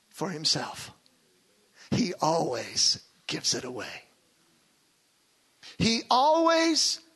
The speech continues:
gives it away. You know, as a believer,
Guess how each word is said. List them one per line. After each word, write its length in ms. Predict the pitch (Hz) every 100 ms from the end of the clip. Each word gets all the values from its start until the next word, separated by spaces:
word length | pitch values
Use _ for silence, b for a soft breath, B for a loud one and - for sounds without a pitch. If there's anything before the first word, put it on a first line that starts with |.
| _ 143
gives 360 | - 233 165 -
it 260 | 170 165 -
away. 640 | - 175 185 180 143 - - _ b b b b b b _ _ -
You 80 | 214
know, 140 | 269
as 160 | 269 254
a 60 |
believer, 760 | 202 240 262 294 285 277 269 247